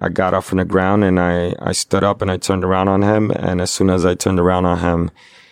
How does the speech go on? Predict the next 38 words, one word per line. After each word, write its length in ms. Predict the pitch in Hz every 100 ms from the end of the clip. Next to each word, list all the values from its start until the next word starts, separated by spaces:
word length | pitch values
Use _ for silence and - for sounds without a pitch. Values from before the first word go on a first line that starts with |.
| _
he 140 | - -
pressed 380 | - 101 -
his 160 | 101 85
button 320 | 82 90 101
in 100 | 92
his 140 | 95 87
walkie-talkie, 920 | 92 92 90 - 95 - 95 92 95 -
and 280 | 104 101 101
about 220 | 98 104
a 40 |
dozen 480 | 98 107 98 101 - -
officers 400 | 101 98 - 98
come 180 | - 98
to 140 | -
the 60 | 92
scene. 500 | - 107 101 101 95
They 320 | 90 90 90 - _ - 98
beat 160 | 104
me 400 | 98 98 95 92
with 220 | 87 90
batons, 680 | 87 90 104 104 104 101 82
they 120 | 85
shackled 460 | 87 - 95 - 95
me 140 | 95
up, 220 | 92 90
and 100 | 95
they 80 | 87
threw 220 | 85 -
me 160 | 87 87
in 100 | 90
this, 340 | 90 90 - -
uh, 320 | 95 95 87
nine-by-six 720 | - - 95 85 90 - 90 -
prison 360 | - 87 85
cell, 440 | - 90 90 87 - - - - _ _ -
twenty-four 500 | - 104 98 - 92
hour 160 | 90
lockdown, 800 | 87 87 87 - 90 90 87 90